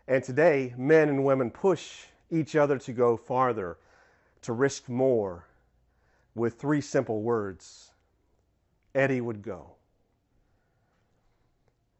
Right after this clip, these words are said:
Perhaps facing things this week, maybe just getting up early.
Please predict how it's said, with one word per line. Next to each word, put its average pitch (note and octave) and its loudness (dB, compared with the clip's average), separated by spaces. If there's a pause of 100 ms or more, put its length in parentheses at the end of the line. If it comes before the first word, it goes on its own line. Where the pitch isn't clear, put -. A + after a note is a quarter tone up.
(400)
Perhaps - 4 (280)
facing B2+ 2
things C3 6
this A#2+ -4
week, B2 2
maybe B2+ 6
just C3 -2
getting C3+ 6
up B2+ 6
early. B2 2